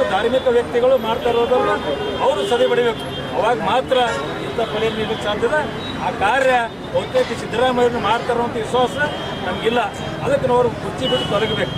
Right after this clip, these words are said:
ಕುರ್ಚಿ ಬಿಟ್ಟು ತೊಲಗಿದ್ರೆ ಇವತ್ತು ಏನಾದರೂ ಇವತ್ತು ದಿಟ್ಟವಾದಂಥ ಭಾರತೀಯ ಜನತಾ ಪಕ್ಷದಲ್ಲಿ ಏನು ನರೇಂದ್ರ ಮೋದಿಯವರು ಇದ್ದಾರೆ,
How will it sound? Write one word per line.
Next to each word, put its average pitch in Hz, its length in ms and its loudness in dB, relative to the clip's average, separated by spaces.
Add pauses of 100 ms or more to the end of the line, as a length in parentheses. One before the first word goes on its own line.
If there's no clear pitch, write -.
(540)
ಕುರ್ಚಿ - 240 0
ಬಿಟ್ಟು 254 200 2
ತೊಲಗಿದ್ರೆ 269 440 2 (440)
ಇವತ್ತು 453 260 0 (500)
ಏನಾದರೂ 254 320 2
ಇವತ್ತು 240 420 2
ದಿಟ್ಟವಾದಂಥ 233 540 2 (640)
ಭಾರತೀಯ 262 300 0
ಜನತಾ 240 280 0
ಪಕ್ಷದಲ್ಲಿ 226 520 -2
ಏನು 226 140 -4
ನರೇಂದ್ರ 226 360 -2
ಮೋದಿಯವರು 226 300 0
ಇದ್ದಾರೆ, 226 260 2